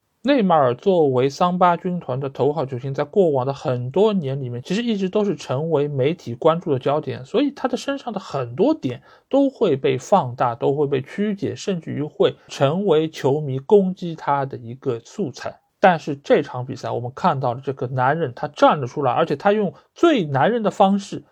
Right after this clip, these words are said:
击败了对手，那就是面对对方门将晃过他，把球打进空门。尽管最后的结果并不是特别让人满意，但是内马尔已经做了他可以做的一切。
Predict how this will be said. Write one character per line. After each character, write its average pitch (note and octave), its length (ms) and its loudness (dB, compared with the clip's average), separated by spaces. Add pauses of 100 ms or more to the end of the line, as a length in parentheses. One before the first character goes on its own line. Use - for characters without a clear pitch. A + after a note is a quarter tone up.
(140)
击 G3+ 260 0
败 F3 220 4
了 B2 60 -2
对 A#2 160 -2
手， - 220 -14 (540)
那 E3+ 120 -4
就 F3+ 340 2
是 C3+ 360 -8
面 F#3+ 240 0
对 D3 140 0
对 D#3 100 -2
方 E3 140 -2
门 C#3+ 100 -2
将 F#3 220 0 (180)
晃 C3+ 260 6
过 F3+ 160 2
他， - 280 0 (240)
把 A#2+ 260 4
球 - 400 -2
打 A#2 180 -4
进 B2+ 160 -6
空 B2 160 -12
门。 A2+ 140 -14 (680)
尽 F#3+ 240 2
管 C#3+ 240 4
最 F3+ 180 2
后 F3 80 0
的 D#3+ 80 -2
结 D3+ 240 2
果 D3 300 -6 (120)
并 D#3+ 240 -4
不 C3 120 -4
是 D3 100 -4
特 D#3 160 -2
别 C#3+ 160 0
让 C#3 160 0
人 D3+ 80 -2
满 C3 220 -6
意， C#3+ 160 -8 (180)
但 D#3 160 0
是 C3 180 -10
内 D#3+ 280 0
马 C3+ 100 -2
尔 A#2 180 0
已 A#2 40 -10
经 A#2+ 160 -8
做 D#3 160 4
了 A#2+ 40 4
他 E3+ 280 2 (180)
可 - 180 0
以 C#3 140 -2
做 A#2+ 160 -4
的 A2+ 80 -10
一 A2 80 -10
切。 - 220 -10